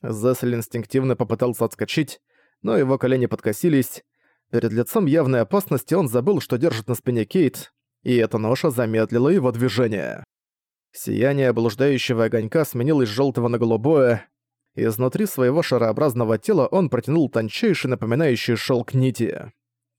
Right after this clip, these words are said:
Зессель интуитивно понял, что не сможет уклониться. "О, Муаздова!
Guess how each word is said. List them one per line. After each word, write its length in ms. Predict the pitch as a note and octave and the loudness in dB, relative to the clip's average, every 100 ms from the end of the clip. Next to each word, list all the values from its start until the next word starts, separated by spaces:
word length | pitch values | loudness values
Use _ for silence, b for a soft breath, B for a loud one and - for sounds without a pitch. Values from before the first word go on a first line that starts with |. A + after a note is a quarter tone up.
| _ | _
Зессель 560 | A2+ G#2 A#2 D3+ D#3 D3+ | -6 -2 0 0 0 0
интуитивно 580 | C#3 C#3 A#2+ B2 A2+ | 2 0 2 0 -2
понял, 320 | - A#2+ E3 F3+ | -2 0 2 0
что 180 | - A#2 | 0 0
не 100 | F#3 | 0
сможет 340 | E3 A#2+ - | 0 0 0
уклониться. 720 | B2+ C3 A#2 G#2+ - - - - _ _ _ _ _ _ | 0 0 0 -4 -6 -8 -8 -16 _ _ _ _ _ _
"О, 320 | - B2+ D#3 | 0 2 4
Муаздова! 1040 | D3+ D3 D3+ C#3+ A2+ D3+ D#3+ C3 E2+ - | 4 4 2 0 0 0 2 2 -2 -6